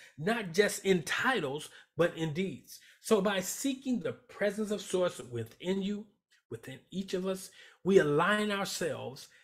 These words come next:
with the spiritual substance and open ourselves up to the abundance that flows. It's gonna come through you, okay? It's not gonna come to you.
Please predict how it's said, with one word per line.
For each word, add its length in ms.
with 200
the 120
spiritual 800
substance 1000
and 240
open 300
ourselves 600
up 280
to 120
the 180
abundance 960
that 160
flows. 720
It's 100
gonna 220
come 300
through 200
you, 140
okay? 440
It's 120
not 240
gonna 180
come 300
to 280
you. 160